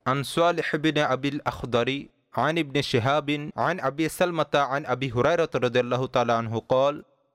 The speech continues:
كان رسول الله صلى الله تعالى عليه وسلم أبيض كأنما صيغ من فضة رجل الشعر।" হযরত আবু হুরায়রা রাদিয়াল্লাহু তাআলা আনহু বর্ণনা করেন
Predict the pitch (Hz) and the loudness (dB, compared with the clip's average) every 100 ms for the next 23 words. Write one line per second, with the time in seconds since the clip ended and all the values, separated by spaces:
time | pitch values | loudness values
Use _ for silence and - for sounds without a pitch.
0 | _ _ 170 185 208 185 160 - 180 160 | _ _ 0 2 2 0 0 0 0 2
1 | 151 156 151 175 160 139 139 139 143 131 | 2 0 -4 -4 -2 0 -2 0 0 2
2 | 120 131 139 127 117 - 131 120 110 123 | 0 0 -4 -2 -2 -2 -2 0 -2 -2
3 | 120 120 104 101 123 131 - _ - 127 | 0 2 2 2 2 0 -6 _ -6 -2
4 | 170 202 196 180 160 - 170 180 135 127 | -4 -2 -2 0 0 0 4 4 4 2
5 | 110 120 113 - 139 110 101 78 - _ | 0 -6 -6 -4 -2 0 -2 -6 -20 _
6 | _ _ - 135 165 147 160 165 190 - | _ _ -2 2 2 0 0 0 0 -4
7 | - 120 95 98 98 _ _ _ _ 123 | 0 0 2 -2 -6 _ _ _ _ -2
8 | 143 143 165 120 135 131 120 127 147 123 | -2 0 0 0 0 0 2 2 0 0
9 | 120 117 135 - 123 123 117 117 107 107 | 0 0 -2 0 0 0 -2 0 0 0
10 | 104 - 135 117 110 | -4 -2 0 0 -4